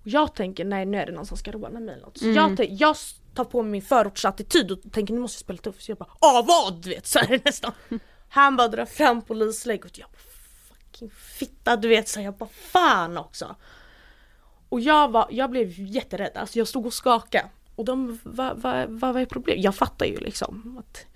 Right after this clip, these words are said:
Speaker 1: och jag ser när han pratar med att det är, alltså att en polis är redan på väg in i porten. Han har, han står ju och, och pratar med någon om portkoden från
Speaker 2: Ja.
Speaker 1: någon, någon chef eller någonting.
Speaker 2: Mm.
Speaker 1: Och de bara, "Har något olagligt i lägenheten?" Jag bara, "Nej,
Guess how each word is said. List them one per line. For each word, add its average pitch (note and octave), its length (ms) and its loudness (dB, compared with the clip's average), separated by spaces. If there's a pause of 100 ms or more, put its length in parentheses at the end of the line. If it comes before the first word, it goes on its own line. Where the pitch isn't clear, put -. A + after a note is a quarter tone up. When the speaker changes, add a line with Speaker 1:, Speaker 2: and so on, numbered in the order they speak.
(160)
Speaker 1:
och - 140 -12
jag B3+ 120 4
ser D#4 400 2
när G#3 100 -2
han G#3 180 -4
pratar C#4+ 400 4
med B3 140 0
att G#3 80 -8
det - 60 -8
är, A#3 180 -2
alltså G#3 240 -6
att - 120 -12 (100)
en C4+ 180 0
polis C4 220 -2
är B3+ 40 0
redan B3 140 -2
på A#3+ 80 -10
väg B3+ 200 0
in B3 100 -6
i A3+ 40 -8
porten. - 320 -6
Han B3 160 -2
har, A#3+ 420 -6
han A#3+ 140 -2
står E4 340 0
ju G#3 140 -2
och, - 280 -10
och F#3+ 100 -14
pratar C#4+ 420 4
med C4+ 140 0
någon G3+ 120 -6
om A3 200 -6
portkoden G3+ 520 -6
från G3+ 100 0
Speaker 2:
Ja. G3 180 4
Speaker 1:
någon, F#3 180 0 (100)
någon C#3+ 380 -8
chef G3+ 300 -6
eller F#3 100 -6
någonting. - 340 -10
Speaker 2:
Mm. F#3+ 340 2 (1120)
Speaker 1:
Och B3+ 580 4 (460)
de C4 120 0
bara, C#4 80 4
"Har E4+ 120 8
något D4+ 140 2
olagligt D4 320 2
i A#3+ 40 -8
lägenheten?" A#3 380 -6
Jag G#3+ 120 -10
bara, G#3 80 -10
"Nej, A#3+ 360 -8